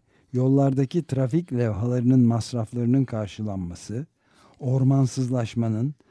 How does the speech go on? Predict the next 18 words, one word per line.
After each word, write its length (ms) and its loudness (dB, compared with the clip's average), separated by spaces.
bazı 400 0
tarım 400 2
yöntemlerinin, 1040 -2
fabrikalardan 920 2
çıkan 380 0
gürültü 640 -2
ve 180 -2
isin 500 2
verdiği 400 0
zararların 800 -2
önlenmesi, 840 0
zehirli 460 2
maddelerin 680 2
kullanımının 680 2
yasaklanması, 1080 -4
çalışma 520 0
saatlerinin 680 -2
sınırlandırılması, 1300 -4